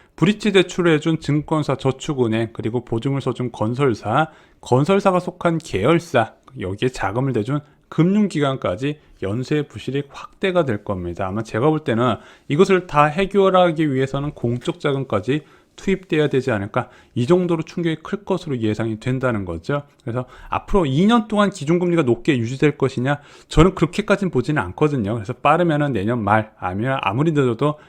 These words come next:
이천이십사 년 초 이후부터는 금리가 낮아질 거라고 본다고 말씀을 드렸죠. 하지만 허그의 위기는요, 저는 기업 보증 파트가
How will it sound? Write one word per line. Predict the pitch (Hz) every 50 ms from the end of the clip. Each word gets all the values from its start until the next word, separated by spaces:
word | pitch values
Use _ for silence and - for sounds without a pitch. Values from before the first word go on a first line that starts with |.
| _ _ -
이천이십사 | 117 131 143 - - - 170 151 139 - - 143 131
년 | 135 135 139 -
초 | - - - 190 180
이후부터는 | 135 107 110 131 147 147 135 120 - - 107 95 107 143 143 - - _ _ _ -
금리가 | - 117 113 113 113 120 117 120 117
낮아질 | - 82 92 110 117 - 151 143 -
거라고 | 139 127 120 113
본다고 | - - 107 101 101 104
말씀을 | 98 92 - - 131 120 117
드렸죠. | 117 107 92 85 - - - 113 101 - _ _ _ _ _ _ _ _ - - _ _ _ _
하지만 | - 196 - 226 233 226 214
허그의 | - - 254 254 262 285 277 269 196 143
위기는요, | 117 117 - 185 185 147 98 95 123 160 160
저는 | - - 131 170 180
기업 | 175 - - 160 208 226 226
보증 | 226 220 190 196 190 196
파트가 | - 180 - - - 165 151 160 160 160 170